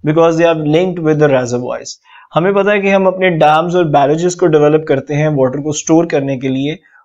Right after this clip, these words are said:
और ये canals हमारी डैम्स और बैरेजेस से ही निकलती हैं, that is why हम इसको लिंक कैनाल का नाम देते हैं। Secondly, ये क्योंकि एक स्टोर्ड वाटर से हम लोग लिंक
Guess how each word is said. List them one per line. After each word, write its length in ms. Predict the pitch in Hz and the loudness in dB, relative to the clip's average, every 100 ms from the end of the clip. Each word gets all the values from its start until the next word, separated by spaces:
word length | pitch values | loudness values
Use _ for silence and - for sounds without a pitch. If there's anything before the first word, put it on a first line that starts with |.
| - | -2
और 160 | 156 | 0
ये 260 | 147 170 202 | 2 0 2
canals 380 | 202 180 175 175 | 2 2 2 2
हमारी 340 | 175 170 175 175 | 0 0 2 0
डैम्स 440 | 147 143 156 160 | 2 2 0 -2
और 80 | 170 | -2
बैरेजेस 600 | 143 135 143 143 143 - | 0 -2 -2 -4 -6 -4
से 80 | 139 | -4
ही 180 | 185 | 0
निकलती 480 | 196 151 143 135 147 | 0 0 -4 -6 -6
हैं, 220 | 139 151 - _ - _ 139 | -8 -10 -14 _ -20 _ 2
that 220 | 143 156 | 2 4
is 120 | 185 | 2
why 160 | 185 185 | 2 4
हम 180 | 170 165 | 2 -2
इसको 200 | 160 165 | -4 -2
लिंक 300 | 143 135 143 | 0 0 -4
कैनाल 320 | 156 156 156 | -2 0 0
का 100 | 160 | 0
नाम 260 | 160 156 156 | 0 0 0
देते 260 | 151 151 | -4 -4
हैं। 240 | 156 156 160 - - _ | -6 -8 -10 -20 -20 _
Secondly, 640 | - 175 175 208 208 214 214 214 | -2 0 2 0 2 0 -2 -6
ये 360 | 160 160 196 202 | -2 2 6 4
क्योंकि 600 | 202 196 185 196 190 185 | 2 -4 -2 0 0 0
एक 100 | 180 | -2
स्टोर्ड 580 | - - 185 202 220 196 | -6 -2 2 2 2 0
वाटर 240 | 170 180 | 0 0
से 240 | 175 185 180 | -4 -2 -2
हम 280 | 165 160 | -2 -2
लोग 280 | 165 160 160 | 2 2 2
लिंक 380 | 151 143 160 170 | 0 2 0 -2